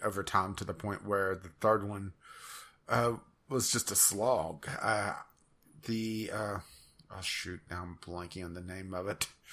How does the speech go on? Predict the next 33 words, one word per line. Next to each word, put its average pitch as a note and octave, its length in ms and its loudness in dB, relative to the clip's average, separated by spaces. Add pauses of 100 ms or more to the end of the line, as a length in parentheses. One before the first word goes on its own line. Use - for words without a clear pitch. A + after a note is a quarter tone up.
(480)
Uh, A#2 100 6
there's A2+ 260 4
another A2+ 300 4
one G#2+ 220 2
that F#2+ 180 -4
I - 40 -4
played G#2+ 340 2
that G2+ 260 -2 (640)
it B2 80 6
had A#2 200 8
a A2+ 40 4
very A#2 540 6 (280)
interesting A#2+ 840 6
movement C3+ 360 4
system G#2 420 2
where G2 360 2 (540)
it A2 80 6
was A2+ 460 4
essentially C#3 480 2
W G2+ 320 0
A G2+ 120 0
S - 140 2
D, C#3+ 480 0
uh, A2 120 -2 (100)
and G#2+ 140 -2
it G2 120 -6 (220)
played A#2+ 300 4
like A2 180 4 (100)
almost A#2 300 2
a G2+ 60 0
twin A#2 260 0
stick - 240 0
shooter D3 520 2